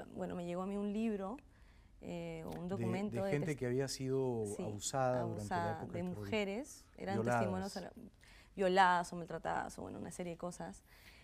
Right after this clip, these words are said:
Speaker 1: Y en algunos de ellos se mencionaba la idea de la teta asustada, y me pareció tan genial,
Speaker 2: Es
Speaker 1: tan gráfico.
Speaker 2: precioso el título, es precioso, La teta asustada.
Speaker 1: Sí,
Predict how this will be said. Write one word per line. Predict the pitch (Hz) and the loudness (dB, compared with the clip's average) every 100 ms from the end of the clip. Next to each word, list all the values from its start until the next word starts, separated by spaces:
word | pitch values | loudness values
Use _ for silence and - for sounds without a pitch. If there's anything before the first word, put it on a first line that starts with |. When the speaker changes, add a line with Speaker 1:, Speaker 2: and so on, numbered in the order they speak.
| - | -14
Speaker 1:
Y | - 202 | -2 0
en | 190 | 0
algunos | 185 220 214 | 0 0 2
de | |
ellos | 214 | 0
se | 214 | -2
mencionaba | 185 190 185 196 | -4 -2 0 0
la | |
idea | 175 185 | 0 0
de | |
la | 175 | 0
teta | 175 175 | -4 -10
asustada, | - - 175 170 | -12 -6 -6 -4
y | |
me | 170 | -6
pareció | 165 165 - | -8 -8 -8
tan | 214 226 214 - - - - | -4 -2 -4 -8 -20 -20 -20
genial, | - - - 190 175 156 160 | -18 -10 -2 0 0 -2 -4
Speaker 2:
Es | |
Speaker 1:
tan | 151 180 | -2 0
gráfico. | 170 | 2
Speaker 2:
precioso | 175 - 180 196 240 208 - 117 | 4 4 4 4 6 6 2 -4
el | 104 | -6
título, | - 113 - 104 | -8 -14 -12 -12
es | 131 | -10
precioso, | 143 135 - 185 175 - | -10 -6 -4 -4 -6 -6
La | 107 | -8
teta | 101 123 123 | -8 -8 -10
asustada. | 113 107 - 104 98 | -10 -14 -12 -10 -8
Speaker 1:
Sí, | 95 190 170 - | -4 -2 -2 -8